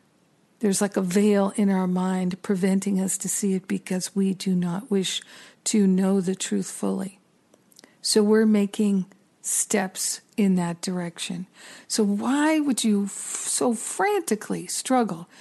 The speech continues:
to anticipate all you cannot know when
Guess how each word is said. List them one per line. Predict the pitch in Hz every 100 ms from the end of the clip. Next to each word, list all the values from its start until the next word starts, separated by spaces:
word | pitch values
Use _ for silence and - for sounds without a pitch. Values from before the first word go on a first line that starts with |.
| - -
to | 214
anticipate | 202 196 262 - - 196 -
all | 202 208
you | 196
cannot | 190 202 190 240
know | 196 175 180 -
when | 254 359 214 196 247 311